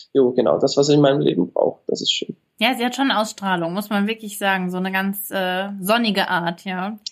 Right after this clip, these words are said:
Speaker 1: Eine sonnige Art auf jeden Fall, ja.
Speaker 2: Aber da musst du mir jetzt ein Geheimnis verraten. Kann man wirklich so erotisch tanzen mit jemandem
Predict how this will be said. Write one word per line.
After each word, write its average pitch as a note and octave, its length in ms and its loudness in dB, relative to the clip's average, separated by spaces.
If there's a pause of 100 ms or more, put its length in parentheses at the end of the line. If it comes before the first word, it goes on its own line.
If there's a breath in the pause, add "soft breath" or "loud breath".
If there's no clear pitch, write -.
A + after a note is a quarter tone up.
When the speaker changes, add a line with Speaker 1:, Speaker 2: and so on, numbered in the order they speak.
(180 loud breath)
Speaker 1:
Eine D#3 100 6
sonnige D#3 480 8
Art A#2+ 260 6
auf - 140 -4
jeden A2 160 0
Fall, - 260 -8
ja. - 80 -4 (380 loud breath)
Speaker 2:
Aber C4+ 160 -2
da C#4+ 120 4
musst - 220 2
du E4 60 0
mir D#4+ 120 2
jetzt D4+ 140 -2
ein A#3+ 120 0
Geheimnis F#3+ 440 -2
verraten. F3 540 -6
Kann F4 260 0 (240)
man B3+ 140 0
wirklich G3+ 640 -2 (640)
so A#3+ 200 2 (300)
erotisch C#4+ 640 0
tanzen B3+ 480 -4
mit A3 160 -6
jemandem G#3+ 640 -4